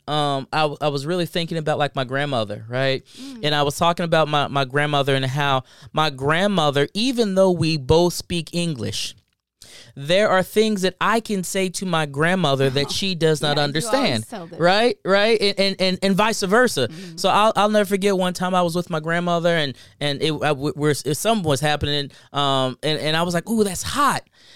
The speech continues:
Speaker 1: And my grandma was like, "Huh?" I said, I said, "Ooh, that's hot." And, and she said, "Well, if it's hot, don't, don't touch it." But, but what she didn't understand is that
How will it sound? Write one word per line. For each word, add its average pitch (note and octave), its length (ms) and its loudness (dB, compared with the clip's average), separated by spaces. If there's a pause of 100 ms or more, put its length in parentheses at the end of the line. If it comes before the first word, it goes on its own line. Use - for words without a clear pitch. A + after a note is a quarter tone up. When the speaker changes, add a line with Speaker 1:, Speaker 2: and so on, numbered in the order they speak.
(160)
Speaker 1:
And E3+ 140 -2
my E3 140 0
grandma G#3+ 420 2
was F#3 240 0
like, D3 280 2
"Huh?" C#4+ 420 0 (220)
I E3 80 -6
said, E3+ 220 0
I F#3 100 -6
said, - 160 -4
"Ooh, C#4 160 2
that's A3+ 180 -2
hot." C#4 380 -2 (380)
And, F#3+ 180 0
and F#3 140 -2
she C#4 200 0
said, G#3+ 260 0
"Well, F#3+ 200 2
if A3 180 0
it's F#3+ 120 0
hot, D#4+ 260 -4
don't, A3 260 4 (180)
don't A#3 300 0
touch - 320 -2
it." - 160 -4 (440)
But, A3 280 0
but F#3+ 220 0
what G3+ 140 2
she D4+ 200 0
didn't C#4+ 200 0
understand A#3 420 0
is E3+ 200 -2
that A3 220 0